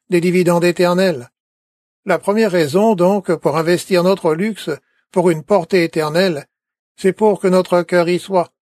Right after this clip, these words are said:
La deuxième raison se trouve au verset vingt-deux et vingt-trois.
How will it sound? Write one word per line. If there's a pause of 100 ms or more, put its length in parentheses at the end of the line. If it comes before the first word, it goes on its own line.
(340)
La
deuxième
raison
se
trouve
au
verset
vingt-deux
et
vingt-trois.